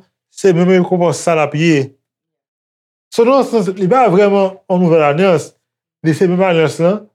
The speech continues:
men pwomès yo vin diferan. Olye, se nou menm k ap di konsa ke bon, e Bondye, wi, nou ka fè sa, nou ka fè sa, men nou reyalize ke an reyalite,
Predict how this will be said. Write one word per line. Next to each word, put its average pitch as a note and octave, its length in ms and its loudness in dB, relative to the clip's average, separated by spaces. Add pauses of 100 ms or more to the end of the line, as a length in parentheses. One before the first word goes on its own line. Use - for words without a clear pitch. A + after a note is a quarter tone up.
(120)
men E3 340 -2
pwomès D#3+ 400 -2
yo D#3+ 60 -2
vin C#3+ 260 -4
diferan. C#3 540 -4 (540)
Olye, E3+ 340 2
se F#3+ 240 -2
nou F#3+ 100 2
menm F3 160 2
k D#3 80 -4
ap E3 140 0
di C#3+ 100 -2
konsa D#3+ 320 0
ke D3+ 140 -2
bon, G#3+ 320 -2 (120)
e E3+ 200 2
Bondye, F3 560 0 (400)
wi, F3+ 400 0
nou E3+ 180 -4
ka F3+ 160 0
fè E3 160 -2
sa, E3+ 220 -2
nou D#3+ 160 -4
ka D#3+ 160 -4
fè D#3+ 160 -2
sa, F3 160 0 (680)
men F3 200 2
nou F3+ 140 2
reyalize F3 400 2
ke E3 180 0
an F3+ 160 -2
reyalite, E3 460 0